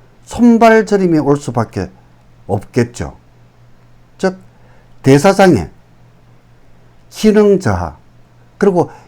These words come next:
영양 실조를 일으킬 수도 있다는 것을 여러분 스스로가 한번 생각 한번 해보십시오. 뭔 얘기냐? 내 몸은 왜 혈압을 높였을까에 대하여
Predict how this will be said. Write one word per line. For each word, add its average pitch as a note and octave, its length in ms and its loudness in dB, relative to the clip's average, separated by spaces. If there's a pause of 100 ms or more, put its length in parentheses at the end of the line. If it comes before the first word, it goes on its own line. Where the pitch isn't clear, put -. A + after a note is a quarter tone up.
영양 F3+ 600 4
실조를 F#3 720 -6
일으킬 D#3 380 -6
수도 D#3 460 -6 (360)
있다는 D3+ 460 -2
것을 C3 380 -6 (340)
여러분 F3+ 520 -2 (480)
스스로가 G#3 560 -6
한번 C#3+ 160 -2
생각 D#3 400 -6
한번 A#2+ 260 -6
해보십시오. F#2 680 -12 (1000)
뭔 F3+ 320 4
얘기냐? F#2+ 420 0 (800)
내 E3 360 4
몸은 C3 640 2 (640)
왜 C#3 420 2 (1120)
혈압을 G3 560 -2
높였을까에 F#2 1600 -8
대하여 A2+ 440 -2